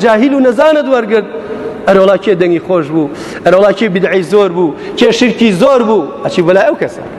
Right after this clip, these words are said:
نای تۆ بەلای عیلمە ڕاستەقینەکەی خۆی تەعالا. ئاگاداری ئەو نوقتەیە بن، براکەم. مقارەنەکردن بە چییە بێ؟ بە زۆری و کەمی نییە. فلان مامۆستا زۆری بەدواوەیە، فلان مامۆستا کەمی بەدواوەیە.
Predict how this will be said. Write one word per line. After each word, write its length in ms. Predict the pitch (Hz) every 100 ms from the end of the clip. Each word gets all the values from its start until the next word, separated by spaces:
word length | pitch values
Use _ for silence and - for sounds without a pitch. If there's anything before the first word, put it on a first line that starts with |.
| - -
نای 260 | 196 247 214
تۆ 60 | 185
بەلای 180 | 160 156 135
عیلمە 180 | 143 135
ڕاستەقینەکەی 580 | 123 - 131 123 120 110
خۆی 120 | 123 110
تەعالا. 280 | 95 92 - - - - - - - - - - - - - - -
ئاگاداری 420 | 139 147 175 170
ئەو 80 | 175
نوقتەیە 280 | 147 - 156 131
بن، 100 | 123
براکەم. 360 | 127 110 - - - - - - - - -
مقارەنەکردن 840 | 160 175 190 185 185 180 175 185 214
بە 80 | 190
چییە 200 | 220 214 151
بێ؟ 80 | 127
بە 60 | 165 156
زۆری 200 | 180 185
و 20 | 185
کەمی 220 | 190 226 233
نییە. 220 | 269 196 117 - - - - - -
فلان 220 | 190 202
مامۆستا 400 | 196 190 185 202 180 185
زۆری 260 | 302 277 233
بەدواوەیە، 540 | 214 208 185 170 151 143
فلان 180 | 170 185
مامۆستا 260 | 185 180 185 247
کەمی 200 | 247 156
بەدواوەیە. 540 | 143 127 120 107 95